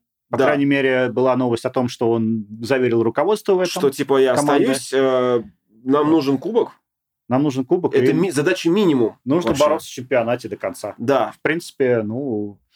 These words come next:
Speaker 1: м, команда показывает, что желание бороться у нее есть.
Speaker 2: И возможности есть. Самое
Speaker 1: Да.
Speaker 2: это интересное. Укрепили защитниками двумя.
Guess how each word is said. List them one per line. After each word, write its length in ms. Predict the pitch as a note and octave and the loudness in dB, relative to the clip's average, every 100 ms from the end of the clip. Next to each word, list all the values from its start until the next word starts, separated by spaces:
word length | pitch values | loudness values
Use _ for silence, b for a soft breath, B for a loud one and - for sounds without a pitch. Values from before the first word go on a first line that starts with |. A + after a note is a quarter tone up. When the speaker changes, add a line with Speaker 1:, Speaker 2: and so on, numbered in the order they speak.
| b b b b b _ _ - | b b b b b _ _ -6
Speaker 1:
м, 260 | A#2 A2 - | 0 0 -2
команда 340 | - C3 D3 C#3+ | -4 0 0 0
показывает, 440 | C3+ - C3+ C#3+ | -4 -2 -2 -2
что 120 | A#2+ A#2+ | -2 0
желание 460 | B2 C3 E3 C#3+ | 2 2 2 0
бороться 460 | A2 B2 B2+ - A2 G2 - | 0 -2 -2 -6 -16 -16 -6
у 40 | |
нее 180 | A2 G#2 | -2 0
есть. 400 | G2+ F2 - _ _ _ | -2 -6 -16 _ _ _
Speaker 2:
И 140 | B2 | -2
возможности 560 | A#2 G#2+ D#3+ D#3 A2+ - | 0 2 0 0 -4 -4
есть. 320 | A2 F2+ - _ _ | -4 -6 -10 _ _
Самое 280 | - G#2+ G#2+ | -6 -2 -2
Speaker 1:
Да. 20 | |
Speaker 2:
это 100 | G#2 | -4
интересное. 560 | G#2 A2+ G#2+ - E2+ - - - - - | -4 0 -2 -2 -14 -14 -16 -18 -20 -8
Укрепили 760 | A#2+ B2+ C3+ G3+ A#3 D#3 A#2 G#2+ | -6 -2 -2 0 2 2 0 -2
защитниками 560 | G#2+ - F#3 G3 D#3+ | -4 -4 -4 -2 0
двумя. 400 | D3+ D3 C#3+ B2+ | 0 2 2 0